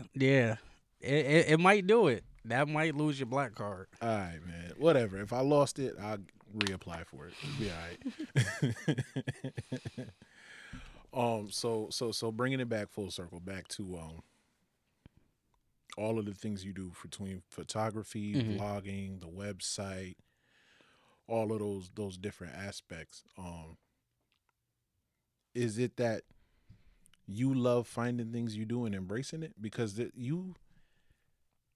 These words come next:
Speaker 2: it's like you've, you've, you've lived many different lives. Like, a
Speaker 1: Mm-hmm.
Speaker 2: lot of people are so comfortable with just, "I go to work and I come home."
Speaker 1: Mm-hmm.
Speaker 2: And you've jumped in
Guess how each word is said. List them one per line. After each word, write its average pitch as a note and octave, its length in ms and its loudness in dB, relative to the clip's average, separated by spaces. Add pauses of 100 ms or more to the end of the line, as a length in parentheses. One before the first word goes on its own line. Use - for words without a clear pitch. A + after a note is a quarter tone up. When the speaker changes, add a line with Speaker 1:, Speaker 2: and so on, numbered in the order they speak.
(140)
Speaker 2:
it's B2+ 200 0
like C#3 180 4
you've, B2 300 -2
you've, B2 240 0
you've A#2 320 0
lived A2+ 580 4 (840)
many A2+ 360 2
different F#2+ 320 -4
lives. E2 400 -8
Like, D3+ 100 6 (120)
a - 20 4
Speaker 1:
Mm-hmm. A2+ 80 4
Speaker 2:
lot C3 180 4
of C3 80 -2
people A2+ 400 -2
are F2+ 300 -2 (720)
so A2+ 240 0
comfortable G2+ 480 -4
with F2 160 -8
just, F#2 340 -10
"I E2 120 -10
go - 120 -12
to E3 80 -12
work F#2 280 -10
and F#2 100 -6
I - 60 -8
come E2+ 220 -12
home." E2+ 280 -14
Speaker 1:
Mm-hmm. A2+ 260 2 (1120)
Speaker 2:
And A2 360 -4
you've C#3+ 440 -2 (220)
jumped A2 420 -2
in E2+ 260 -6